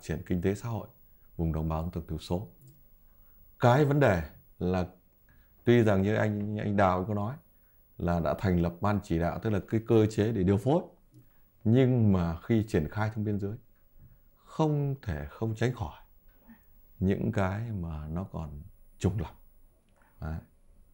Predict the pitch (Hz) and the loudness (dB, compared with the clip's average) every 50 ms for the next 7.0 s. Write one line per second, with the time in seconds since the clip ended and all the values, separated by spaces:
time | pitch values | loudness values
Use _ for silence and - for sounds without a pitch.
0 | _ _ _ _ - _ - 113 131 147 80 104 104 120 113 - - - - 90 | _ _ _ _ -12 _ 0 4 4 6 6 8 8 8 6 6 0 -2 2 2
1 | 87 85 - - 165 165 - 107 101 90 - 113 107 104 - - 110 131 151 139 | 2 4 4 4 4 4 4 2 0 2 0 0 0 2 2 2 2 2 2 2
2 | 110 92 87 85 - - 87 85 - 104 92 - 95 85 90 92 95 90 90 87 | 2 2 0 -2 -2 -2 -2 0 0 0 2 2 0 0 0 -2 -2 -2 -2 -2
3 | 90 92 87 82 - - - - - - _ _ _ - _ _ _ - 92 90 | -2 -4 -4 -6 -8 -14 -20 -20 -20 -20 _ _ _ -20 _ _ _ 2 4 6
4 | 95 107 135 127 101 - - 80 73 80 80 95 95 101 - 92 82 80 85 90 | 6 6 4 2 -2 -2 -4 -6 -6 -4 -4 -4 -4 -4 -4 -6 -6 -6 -8 -8
5 | 90 90 87 90 101 104 113 101 87 87 92 87 - - 101 110 107 92 85 92 | -6 -4 -2 0 0 0 0 -2 -2 -2 -4 -4 -2 -2 -2 -2 0 -2 -2 0
6 | 90 82 82 80 82 92 92 90 - 98 98 98 98 98 98 92 92 - 95 90 | 0 0 -2 -4 -4 -6 -8 -8 -6 -6 -4 -2 0 0 -2 -4 -6 -8 -10 -12